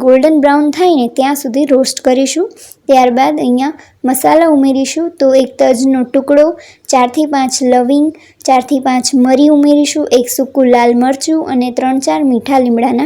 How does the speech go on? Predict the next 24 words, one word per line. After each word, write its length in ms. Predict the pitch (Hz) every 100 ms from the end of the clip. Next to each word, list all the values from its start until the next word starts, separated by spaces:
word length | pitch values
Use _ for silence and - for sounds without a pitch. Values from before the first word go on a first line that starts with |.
| 311
પાન 200 | 247 247 254
ઉમેરીશું 500 | 262 269 269 - 392 - - _ -
અને 240 | 254 254 294 -
સારી 280 | 262 277 262
રીતે 220 | 233 277 277 254
રોસ્ટ 280 | 247 - -
કરીશું. 420 | 254 262 262 320 392 - _ _ _
તો 60 | 285 277
અહીંયા 340 | 269 269 277
મીઠા 320 | 254 240 302 302
લીમડાના 420 | 294 285 285 294 269
પાન 240 | 254 247 -
એકદમ 260 | 233 254 330 -
ક્રિસ્પી 420 | 262 262 - 302 294
અને 140 | 285 285
ક્રન્ચી 360 | 269 247 254 311
થઈ 160 | 302 302
જાય 160 | 330 311
ને 60 | 247 247 - _
ત્યાં 200 | 277 294 -
સુધી 260 | 233 269 285
રોસ્ટ 240 | 254 - -
કરવાની 420 | 254 254 254 262
છે. 100 | 269